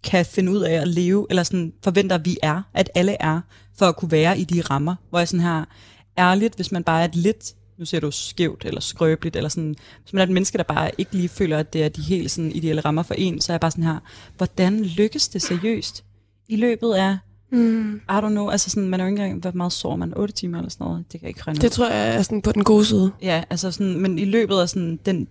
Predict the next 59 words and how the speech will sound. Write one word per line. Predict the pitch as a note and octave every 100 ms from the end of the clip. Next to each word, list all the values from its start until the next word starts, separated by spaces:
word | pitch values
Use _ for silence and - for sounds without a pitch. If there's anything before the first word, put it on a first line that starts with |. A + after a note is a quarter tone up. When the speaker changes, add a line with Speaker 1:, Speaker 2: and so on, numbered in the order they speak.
| -
Speaker 1:
den | F3 D#3+ -
tid | - G#3+ F#3
af | E3
døgnet, | - E3+ - E3+
hvor | D#3+
man | D#3+
er | D#3
vågen, | D#3 D#3 E3+
hvordan | F3+ F3
når | F#3+ F#3+ G3
man | G#3 G3
så | F#3+
både | - F3 E3+ F#3+ A3
sådan | G3+ E3 D3+ - - - -
at | -
tage | - E3+
sig | E3+ -
af | E3
sig | E3+
selv, | - - A#3 G#3+ -
og | - E3
sådan | - E3+ D#3+ D#3 - - - -
være | D#3+ E3+ E3 E3+
i |
skole | - - E3+ F3+ F#3+
og | F3+
på |
arbejde, | F3 D#3+ D#3+ E3+ F#3 E3 D#3+
og | D3+
de |
der | D#3 D#3
sådan | F3+ D#3+ D#3 D#3+ - - - _
udvendige | - G3+ G#3 F#3 F3 E3 - - _ -
forpligtelser, | E3 - D#3+ - - D#3+ D#3 D#3+
eller | D3+
hvad | D3+
man | D3+
skal | E3
kalde | - D#3+
dem, | D#3+
som | D#3
jo | D3
både | C#3 D#3+
er | D#3+
noget, | D3+ D3+
man | D3
gør | D3+
for | E3
sig | D3+
selv, | - D#3
men | D3 C3+
også | C#3
er | D3+
noget, | D3
man | D3
gør, | C#3+ C#3+
fordi | -
man | C#3+ C#3
ligesom | C#3 C#3+ C#3